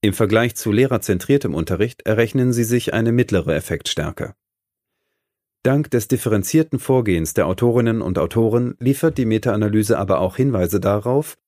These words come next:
welche Lernaktivitäten beim forschenden Lernen besonders wirksam sind.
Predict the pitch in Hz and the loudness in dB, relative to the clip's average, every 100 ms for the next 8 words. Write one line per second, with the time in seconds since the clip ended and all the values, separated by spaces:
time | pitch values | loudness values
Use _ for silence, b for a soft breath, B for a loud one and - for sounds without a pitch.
0 | _ _ _ 123 131 139 - 95 90 95 | _ _ _ 0 2 2 0 0 0 0
1 | 98 - 101 104 - 98 92 120 120 117 | -4 -4 -2 -2 0 -2 0 -2 2 0
2 | 110 - 107 - 110 104 98 98 101 104 | 0 -2 -2 0 0 2 0 0 0 0
3 | 101 127 113 92 - 76 - 76 71 69 | 0 0 -2 -4 -4 -4 -4 -4 -4 -6
4 | - | -8